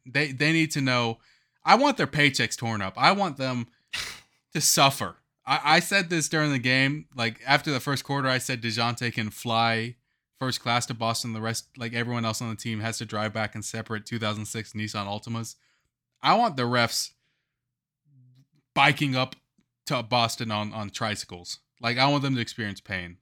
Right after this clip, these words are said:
Like, they are bad at their jobs. They should feel bad about it. They should get yelled at.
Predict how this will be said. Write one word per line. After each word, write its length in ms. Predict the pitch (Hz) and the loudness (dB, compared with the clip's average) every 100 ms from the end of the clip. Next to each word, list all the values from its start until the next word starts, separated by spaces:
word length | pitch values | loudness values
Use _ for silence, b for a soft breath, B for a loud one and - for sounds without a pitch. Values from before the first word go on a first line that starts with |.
| _ 113 | _ -10
Like, 200 | 107 104 | -10 -10
they 340 | 123 123 139 131 | -16 -2 0 2
are 220 | 120 113 | 0 -4
bad 480 | 117 107 127 123 123 | -8 -2 2 2 2
at 100 | 110 | -2
their 120 | 107 | -2
jobs. 360 | 107 101 101 | 0 2 0
They 80 | 104 | -2
should 200 | 101 113 | -6 -8
feel 220 | - 113 | -6 -4
bad 220 | 104 107 104 | -2 -2 -2
about 260 | 101 101 | -2 -2
it. 120 | 101 b b b | -4 b b b
They 80 | 120 | -2
should 160 | 135 | 0
get 120 | 131 120 | 0 2
yelled 300 | 113 110 107 | 2 2 2
at. 220 | 110 | 0